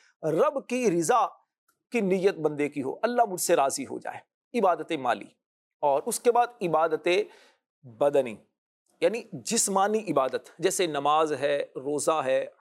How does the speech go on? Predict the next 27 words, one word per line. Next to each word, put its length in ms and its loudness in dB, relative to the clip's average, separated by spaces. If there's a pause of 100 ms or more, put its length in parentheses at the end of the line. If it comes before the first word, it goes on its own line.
(160)
حج 300 0
ہے، 200 -2 (320)
ٹھیک 140 -8
ہے، 100 -6
آپ 260 0
اپنے، 240 -4 (460)
اپنی 320 0
جسم 400 0
سے، 280 2 (200)
باڈی 420 0
کے 160 2
ذریعے 340 0
آپ 200 0
اللہ 180 -2
پاک 340 -2
کی 160 -6
رضا 260 -2
کے 160 -4
لیے 180 -4
کوئی 180 -4
کام 260 -2
کرتے 320 -10
ہیں۔ 100 -14 (300)
پھر 140 2
ہے 340 0
عبادت 400 2 (720)
لسانی، 600 0